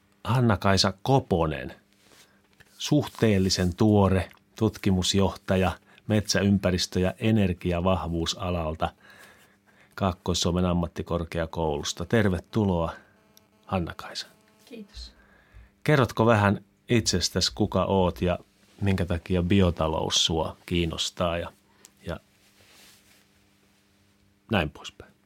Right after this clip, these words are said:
Speaker 2: Joo, elikkä olen Koposen Hanna-Kaisa.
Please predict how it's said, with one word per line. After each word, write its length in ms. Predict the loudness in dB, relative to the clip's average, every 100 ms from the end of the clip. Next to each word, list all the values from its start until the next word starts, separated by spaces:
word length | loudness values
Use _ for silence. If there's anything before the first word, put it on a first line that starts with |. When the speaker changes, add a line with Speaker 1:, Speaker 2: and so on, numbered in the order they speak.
| _ _ _ _ _ _ _ _ _ _ -2
Speaker 2:
Joo, 420 | 2 6 6 4 2 -6 -6 0
elikkä 460 | 0 0 0 0 0 0
olen 160 | 2 2
Koposen 440 | 0 0 0 0
Hanna-Kaisa. 680 | 2 4 4 2 0 2